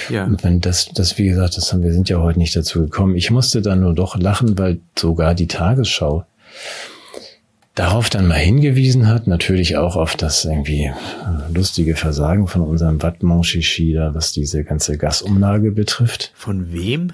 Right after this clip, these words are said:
Speaker 2: Robert. Das ist für mich so ein, der ist ja
Speaker 1: Ein
Speaker 2: so
Speaker 1: Wat
Speaker 2: nied-,
Speaker 1: Monchichi.
Speaker 2: ja, so niedlich.
Speaker 1: Unser Kanzler
Speaker 2: Aber
Speaker 1: der
Speaker 2: dass man,
Speaker 1: Herzen.
Speaker 2: ja, aber dass man dann auch sagt, diese, äh, diese Juniper-Geschichte hat dann ich verlinke das gern, sogar die Tagesschau mal gemacht, wie viel Filz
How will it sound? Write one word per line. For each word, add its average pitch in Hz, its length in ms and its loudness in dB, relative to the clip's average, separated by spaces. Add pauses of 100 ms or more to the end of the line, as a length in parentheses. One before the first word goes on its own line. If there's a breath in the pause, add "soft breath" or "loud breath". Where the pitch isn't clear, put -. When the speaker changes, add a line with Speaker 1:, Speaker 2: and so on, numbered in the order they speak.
(140)
Speaker 2:
Robert. 95 580 0 (360)
Das 90 320 2
ist 87 120 0
für - 140 -4
mich 73 200 -2
so - 140 -2
ein, 67 120 -10 (220)
der 78 100 -2
ist 76 140 -6
ja 76 60 0
Speaker 1:
Ein 71 40 0
Speaker 2:
so 73 160 0
Speaker 1:
Wat 71 140 0
Speaker 2:
nied-, 76 200 -4
Speaker 1:
Monchichi. - 540 -12
Speaker 2:
ja, 80 180 0
so 76 200 -4
niedlich. 73 560 -6 (180 loud breath)
Speaker 1:
Unser 104 200 -8
Kanzler 104 340 -2
Speaker 2:
Aber 98 40 0
Speaker 1:
der 107 100 0
Speaker 2:
dass - 100 0
man, 127 100 2
Speaker 1:
Herzen. 107 240 -6 (160)
Speaker 2:
ja, 135 240 0
aber 101 160 2
dass 110 180 0
man 113 320 0 (360 soft breath)
dann 110 180 0
auch 113 160 0
sagt, 110 340 -2
diese, 101 260 2
äh, 95 340 2
diese 95 260 0
Juniper-Geschichte 98 1120 2 (180)
hat 92 200 -4
dann 139 240 2 (260)
ich - 180 -6
verlinke 110 400 2
das 85 200 0
gern, 113 240 2
sogar 113 280 0
die 90 120 -2
Tagesschau 92 560 0
mal 123 160 2
gemacht, 120 340 2
wie 101 100 2
viel 90 200 -2
Filz - 580 -2